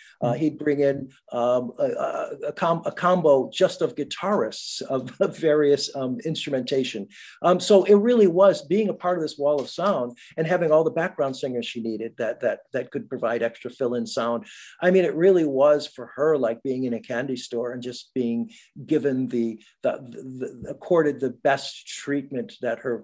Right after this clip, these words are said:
Speaker 1: her, her voice had ever had. So she just loved that. And, and so she just fell right into that. And as far as the sweetness versus the toughness, I think that was, um,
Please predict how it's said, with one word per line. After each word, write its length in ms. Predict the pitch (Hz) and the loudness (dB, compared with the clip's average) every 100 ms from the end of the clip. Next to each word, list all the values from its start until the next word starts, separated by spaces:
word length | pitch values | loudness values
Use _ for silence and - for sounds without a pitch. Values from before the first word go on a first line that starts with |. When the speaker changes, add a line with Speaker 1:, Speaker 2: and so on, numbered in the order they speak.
| - | -8
Speaker 1:
her, 220 | 135 135 | -8 -8
her 180 | 139 120 | -8 -8
voice 360 | 113 117 131 127 | -4 -4 -4 -6
had 120 | 113 | -8
ever 180 | 117 95 | -8 -8
had. 340 | 131 135 117 | -4 -4 -4
So 240 | - 135 - - - _ | -4 -6 -6 -18 -20 _
she 320 | - - 208 220 | -8 0 2 2
just 300 | 135 - 127 | 0 -4 -8
loved 480 | 120 135 - 110 | -2 -2 -2 -8
that. 260 | 107 92 - - | -12 -12 -10 -8
And, 160 | 147 | -6
and 140 | 151 151 | -6 -6
so 160 | 165 | -4
she 220 | 147 180 160 | -4 -4 -6
just 220 | 170 - | -8 -2
fell 220 | 175 170 | 2 4
right 180 | 156 156 | 4 4
into 240 | 214 208 117 | 2 -4 -8
that. 160 | - - - - | -10 -12 -20 -2
And 100 | 185 | 2
as 80 | 202 | 4
far 240 | 220 233 208 | 6 6 6
as 120 | 208 | 2
the 100 | 170 | -6
sweetness 640 | - 180 220 208 190 175 | -6 -2 -2 0 -2 -2
versus 400 | - 175 170 156 | -2 -4 -4 -8
the 80 | 147 | -10
toughness, 600 | - 233 262 160 139 - - - - _ | -4 -4 -2 -4 -4 -6 -14 -20 -20 _
I 100 | 196 | 4
think 220 | 214 214 196 | 6 6 4
that 260 | 160 165 | 2 0
was, 280 | 170 165 - | -4 -6 -6
um, 340 | 165 160 160 | -2 0 -2